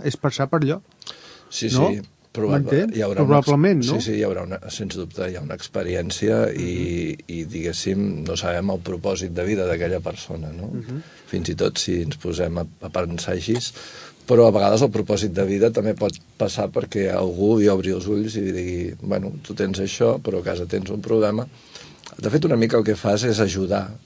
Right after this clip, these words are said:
Speaker 2: no? Treure... a vegades quan un té un, un, un procés de malaltia està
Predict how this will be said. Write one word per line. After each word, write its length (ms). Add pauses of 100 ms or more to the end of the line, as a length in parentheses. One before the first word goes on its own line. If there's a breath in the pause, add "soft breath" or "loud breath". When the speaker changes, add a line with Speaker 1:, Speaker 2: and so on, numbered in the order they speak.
Speaker 2:
no? 260
Treure... 440 (500 loud breath)
a 80
vegades 240
quan 180
un 120
té 100
un, 140 (420)
un, 140 (340)
un 120 (120)
procés 420
de 100
malaltia 520
està 480